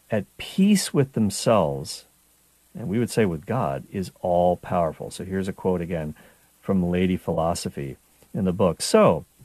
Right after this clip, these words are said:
wicked men can rage as much as they like, but the wise man's crown will not tumble or wither,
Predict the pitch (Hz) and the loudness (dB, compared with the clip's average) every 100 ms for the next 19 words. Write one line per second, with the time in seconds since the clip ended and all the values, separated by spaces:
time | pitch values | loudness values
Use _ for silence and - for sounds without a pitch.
0 | - - _ - 185 190 139 139 143 139 | -20 -20 _ 2 4 4 4 6 6 4
1 | 117 98 107 123 110 90 95 104 110 101 | 2 4 4 4 2 0 2 2 2 2
2 | 92 87 80 73 - 101 104 90 92 104 | 2 4 2 0 -2 0 0 2 4 4
3 | 123 135 117 110 104 95 - - 113 110 | 4 4 4 2 2 0 -4 -4 0 2
4 | 95 82 82 85 90 107 135 - - 127 | 2 0 -2 -2 2 4 2 0 0 2
5 | 131 107 98 - 104 120 120 135 123 82 | 4 4 2 0 2 2 4 4 4 2